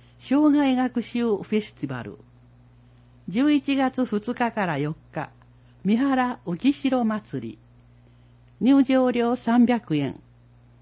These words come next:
オリジナル缶バッジ付き。問い合わせ先、文化観光課。電話、零八四八六七六零一五。安さ祭りでデビューした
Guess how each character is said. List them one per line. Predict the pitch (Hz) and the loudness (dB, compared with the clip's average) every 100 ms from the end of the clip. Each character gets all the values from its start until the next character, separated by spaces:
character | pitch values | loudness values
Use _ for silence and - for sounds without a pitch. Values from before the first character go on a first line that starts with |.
| - - 180 | -20 -12 -2
オ | 220 | 4
リ | 285 247 | 4 4
ジ | 269 | 4
ナ | 262 247 | 4 4
ル | 233 214 | 0 -2
缶 | - 247 262 254 | -2 4 6 6
バ | 254 | 4
ッ | 240 190 | -4 -6
ジ | - 220 - | -6 -6 -8
付 | - 156 143 | -16 -10 -10
き。 | - _ _ _ _ _ _ - - - | -10 _ _ _ _ _ _ -20 -20 -6
問 | 254 269 | -2 0
い | 254 | 0
合 | |
わ | 240 | -2
せ | 233 226 | -2 -4
先、 | 196 196 190 175 - - - | -2 -6 -6 -6 -10 -18 -2
文 | 247 269 | 4 4
化 | 262 | 2
観 | 240 240 226 | 0 0 0
光 | - 208 | -2 -4
課。 | 185 180 160 - - - - _ - | -4 -8 -8 -12 -20 -20 -20 _ -4
電 | 196 220 208 | 0 2 2
話、 | 196 180 - - - _ | -2 -6 -18 -20 -20 _
零 | 254 294 | 0 2
八 | 311 320 - 175 | 4 2 0 0
四 | 185 196 | 0 0
八 | 190 190 - - - _ | -4 -6 -8 -8 -10 _
六 | 190 214 247 | -4 -2 0
七 | 240 220 160 - _ - | 0 0 -4 -6 _ -6
六 | 220 233 277 | -6 -2 0
零 | 269 247 143 - | 0 -2 -4 -6
一 | 170 - 208 | -8 -2 -2
五。 | 180 139 - - - - _ _ - - - - - - - - - - - _ _ - _ | -2 -6 -8 -18 -20 -20 _ _ -20 -20 -20 -20 -20 -20 -20 -20 -20 -20 -20 _ _ -20 _
安 | 190 196 | -10 -8
さ | - 269 | -4 -2
祭 | 247 - 185 | 0 -2 -2
り | 175 | -2
で | 156 156 | -4 -2
デ | 214 | -2
ビ | 214 | -2
ュ | 170 | -4
ー | 175 | -6
し | - | -8
た | 170 | -10